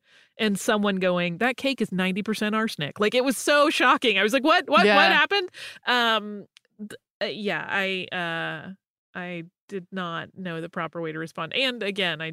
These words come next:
Speaker 1: did not wanna get arrested in a foreign country.
Speaker 2: Right.
Speaker 1: <laughs>
Speaker 2: Um, we mentioned, we mentioned Liam Hogan's work a couple of times in the, uh,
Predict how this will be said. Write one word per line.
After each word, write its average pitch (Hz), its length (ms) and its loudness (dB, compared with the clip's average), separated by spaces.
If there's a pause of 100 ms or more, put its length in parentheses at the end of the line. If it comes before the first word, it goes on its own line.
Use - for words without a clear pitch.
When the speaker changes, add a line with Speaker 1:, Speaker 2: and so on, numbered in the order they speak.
Speaker 1:
did 202 200 -4
not 190 220 -4
wanna 175 180 -8
get 165 340 -4
arrested 170 480 -8
in 165 100 -8
a 185 60 -6
foreign 165 300 -10
country. 160 520 -10 (600)
Speaker 2:
Right. 165 420 6
Speaker 1:
<laughs> - 40 -2 (840)
Speaker 2:
Um, 233 320 6 (920)
we 330 240 6
mentioned, 339 560 4
we 294 100 8
mentioned 320 380 4
Liam 240 280 4
Hogan's 226 360 4
work 175 160 0
a 180 80 -6
couple 175 240 -2
of 170 80 -2
times 170 420 -2
in 185 140 -4
the, 175 280 -2
uh, 190 440 -2